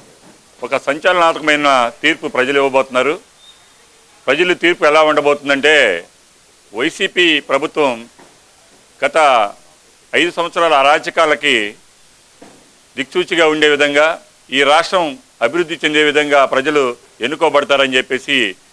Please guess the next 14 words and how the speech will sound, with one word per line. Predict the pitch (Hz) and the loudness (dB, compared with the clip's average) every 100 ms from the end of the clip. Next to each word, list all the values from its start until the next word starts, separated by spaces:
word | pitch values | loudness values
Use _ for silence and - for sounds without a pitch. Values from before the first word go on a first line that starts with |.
| _ _ - | _ _ -8
ప్రతి | 123 | -4
ఒక్క | 135 127 | -2 -2
ప్రజలు | 131 143 143 123 117 - _ | -2 0 0 -2 -6 -18 _
కోరుకుంటున్నారు. | 131 139 131 127 127 113 95 - - - _ _ _ - | -6 -4 -2 -4 -2 -2 -4 -20 -20 -20 _ _ _ -4
ఈ | 143 | 0
రాష్ట్రం | 151 175 214 185 175 - _ _ _ _ 131 | 2 2 0 -2 -4 -16 _ _ _ _ -6
ఒక | 147 | -6
సునామీలాగా | - 165 196 196 175 165 151 165 202 - _ _ _ _ | -2 0 2 2 2 4 4 2 -4 -20 _ _ _ _
ఆంధ్రప్రదేశ్ | 123 165 190 190 180 165 165 | 0 0 0 -2 0 0 0
దిక్సూచి | 139 131 165 151 | -4 -4 -2 0
ఉండబోతుంది. | 151 143 143 143 156 185 - _ _ _ | 0 0 0 0 -2 -2 -8 _ _ _
యా-, | 120 135 | -2 0
నవ్య | 131 151 | 0 2
ఆంధ్రప్రదేశ్లో | 185 190 180 170 175 156 170 147 117 | 2 2 0 2 0 0 0 2 0